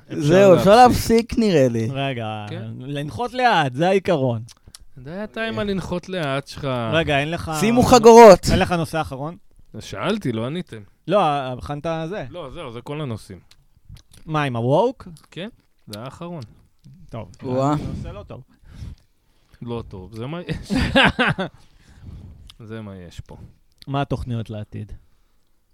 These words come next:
Speaker 1: לסיים את הפודקאסט הזה, כעיקרון.
Speaker 2: כן.
Speaker 1: סתם.
Speaker 2: מה
Speaker 1: אין
Speaker 2: תעשה
Speaker 1: תוכניות.
Speaker 2: אחרי?
Speaker 1: ילך הביתה, אני מחר
Speaker 2: אתה
Speaker 1: קם
Speaker 2: תלך.
Speaker 1: מוקדם.
Speaker 2: לך הביתה, אה?
Speaker 1: כן.
Speaker 2: מתי אתה קם?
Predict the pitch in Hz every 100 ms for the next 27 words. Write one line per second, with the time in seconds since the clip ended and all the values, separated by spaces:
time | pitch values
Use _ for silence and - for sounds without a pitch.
0 | _ _ _ - - - - 135 131 -
1 | 147 147 139 - 123 107 110 95 107 92
2 | 90 - 85 - - - 92 85 87 71
3 | 71 - 127 131 123 - - - _ _
4 | - - _ 135 175 196 233 202 175 143
5 | 143 143 143 135 - - - - - -
6 | - _ _ - 113 117 110 107 110 104
7 | 92 92 95 95 - 117 117 107 104 101
8 | 107 87 - _ _ - - 123 110 110
9 | 135 123 117 135 123 - - 117 113 147
10 | 131 123